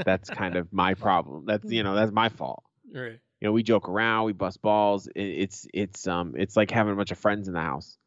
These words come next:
Speaker 1: Hmm.
Speaker 2: that I can tell what to do,
Speaker 1: <laughs>
Speaker 2: which is the best kind of friend.
Speaker 1: Right.
Speaker 2: <laughs> We joke around and it's, "All right, clean your room. Shut the fuck up." All right? 'Cause someone tried to say, "Oh, you're,"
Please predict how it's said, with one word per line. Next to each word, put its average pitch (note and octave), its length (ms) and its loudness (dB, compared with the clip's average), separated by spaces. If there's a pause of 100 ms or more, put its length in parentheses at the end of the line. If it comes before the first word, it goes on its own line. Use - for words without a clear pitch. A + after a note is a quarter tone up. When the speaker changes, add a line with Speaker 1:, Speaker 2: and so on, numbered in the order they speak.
(120)
Speaker 1:
Hmm. F#3 60 -14 (180)
Speaker 2:
that F#2 140 4
I F#2+ 80 4
can F#2+ 160 -6
tell F2+ 200 0
what D#2 140 -6
to D2+ 60 -12
do, D2 300 -6 (560)
Speaker 1:
<laughs> - 640 -12
Speaker 2:
which G#2 180 -4
is F#2 100 -6
the G2+ 80 4
best F2+ 320 2
kind D2 240 -8
of D2+ 80 -12
friend. - 380 -8 (160)
Speaker 1:
Right. A#2+ 380 -8
Speaker 2:
<laughs> C3 880 0 (540)
We D#3+ 100 6
joke B2+ 300 4
around A2 260 4
and G2+ 80 -6
it's, G2+ 140 -6
"All A2+ 40 2
right, G2+ 160 0
clean C#3+ 240 -8
your A#2 120 -4
room. F2 260 -6 (200)
Shut G2+ 200 -4
the F2 80 -10
fuck - 260 -6
up." - 140 -6 (300)
All G2+ 40 -8
right? A2 280 -4 (840)
'Cause A#2 140 -12
someone G3+ 280 -4
tried G#2 180 0
to G2+ 120 -2 (300)
say, - 160 -4
"Oh, G2 160 2
you're," F#2 360 -2